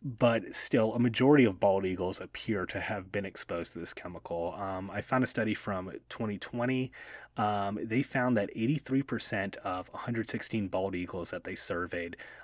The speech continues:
um, had some level of, you know, rat poison, blood thinning chemicals in them. And something to keep in with, you know, these toxins too from scavenged carcasses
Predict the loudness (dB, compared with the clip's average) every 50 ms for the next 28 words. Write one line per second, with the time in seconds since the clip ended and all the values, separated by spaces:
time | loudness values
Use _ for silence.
0 | -10 -8 -6 -6 -4 -4 -6 -4 -2 0 0 2 2 0 0 -2 0 0 0 0
1 | 0 0 -2 -4 -4 -4 -4 -6 -6 -6 -6 -10 -12 -14 -18 -20 -20 -20 -20 -20
2 | -10 -6 -4 -2 -2 -2 -4 -4 -6 -12 -8 -4 0 0 0 0 -2 -4 -6 -4
3 | -2 -2 -2 -2 -2 -4 -4 -4 -2 -4 -4 -4 -6 -8 -8 -8 -6 -8 -8 -10
4 | -10 -12 -12 -12 -12 -12 -12 -12 -10 -10 -10 -10 -12 -14 -14 -14 -16 -16 -18 _
5 | _ _ _ _ _ _ _ _ _ _ _ _ _ _ _ _ _ _ _ _
6 | _ _ _ _ -10 _ 0 0 0 0 0 0 2 2 2 4 4 4 4 2
7 | 2 2 4 4 4 4 2 0 0 0 0 -2 -2 -4 -6 _ _ -8 -4 -4
8 | -2 -2 -4 -4 -2 -4 -4 -4 -4 -2 -2 -2 -2 -2 -4 -4 -4 -4 -4 -6
9 | -6 -4 -4 -4 -2 -2 -4 -6 -6 -6 -6 -6 -6 -6 -8 -6 -4 -4 -4 -4
10 | -4 -8 -8 -6 -6 -6 -6 -4 -2 -2 0 0 0 0 -2 -2 -4